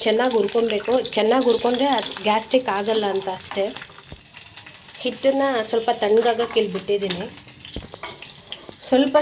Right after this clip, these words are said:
ಶುಂಠಿ ಹಾಕ್ಕೊತಾ ಇದ್ದೀನಿ, ಅಂದರೆ ಕಾಲು ಇಂಚಷ್ಟು ಶುಂಠಿ. ಸ್ವಲ್ಪ ಕರಿಬೇವು ಹಾಕ್ಕೊತಾ ಇದ್ದೀನಿ. ಸ್ವಲ್ಪ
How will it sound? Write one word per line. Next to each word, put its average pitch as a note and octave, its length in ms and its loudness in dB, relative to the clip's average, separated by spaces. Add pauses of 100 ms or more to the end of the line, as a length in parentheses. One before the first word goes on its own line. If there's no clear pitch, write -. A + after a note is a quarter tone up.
(100)
ಶುಂಠಿ B3+ 300 4
ಹಾಕ್ಕೊತಾ A#3+ 420 0
ಇದ್ದೀನಿ, G#3 260 0 (100)
ಅಂದರೆ A#3 200 2 (260)
ಕಾಲು A3+ 300 2
ಇಂಚಷ್ಟು A#3+ 480 -2
ಶುಂಠಿ. G#3 380 -4 (2250)
ಸ್ವಲ್ಪ C4+ 240 6 (140)
ಕರಿಬೇವು C4 340 6
ಹಾಕ್ಕೊತಾ A#3 460 0
ಇದ್ದೀನಿ. G3 280 -4 (3500)
ಸ್ವಲ್ಪ A#3+ 280 0